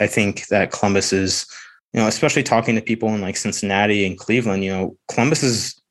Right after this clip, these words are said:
the market is killing it right now. We're seeing a lot of good trends, um, going in here.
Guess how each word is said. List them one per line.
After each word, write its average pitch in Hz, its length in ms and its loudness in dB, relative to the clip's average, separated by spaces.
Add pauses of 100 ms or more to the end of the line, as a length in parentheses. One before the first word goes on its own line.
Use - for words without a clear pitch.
the 120 80 0
market 107 480 0
is 92 420 -2
killing 113 340 2
it 98 220 -4
right 98 160 -4
now. - 280 -6 (100)
We're 104 100 -12
seeing 101 260 -2
a 92 60 0
lot 90 240 2
of 90 120 -4
good 87 160 2
trends, - 680 -2
um, 87 280 -2
going 85 320 0
in - 120 -2
here. - 260 -4